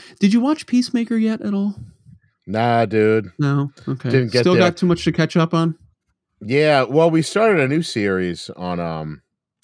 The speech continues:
Speaker 2: on Amazon Prime there, that Jack Reacher show, just called Reacher.
Speaker 1: Just called Reacher, yep.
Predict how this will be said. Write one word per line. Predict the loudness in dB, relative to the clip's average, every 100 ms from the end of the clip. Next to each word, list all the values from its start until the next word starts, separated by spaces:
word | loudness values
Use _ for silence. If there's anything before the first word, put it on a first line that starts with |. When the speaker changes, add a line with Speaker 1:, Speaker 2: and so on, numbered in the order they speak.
| -20 _ _ _ _ _ _ _ _ _ _
Speaker 2:
on | -8 -6 -6
Amazon | -8 -8 -10 -10
Prime | -8 -8 -8
there, | -8 -10
that | -10 -12 -6
Jack | -4 -4 -6
Reacher | -8 -6 -6 -4
show, | -4 -4 -6 -14 _ -16
just | -10
called | -4 -4
Reacher. | -4 -6 -6 -6 -6 -10 _ _ -2
Speaker 1:
Just | 0 2
called | 2 2 2
Reacher, | 0 -2 -2
yep. | -4 -6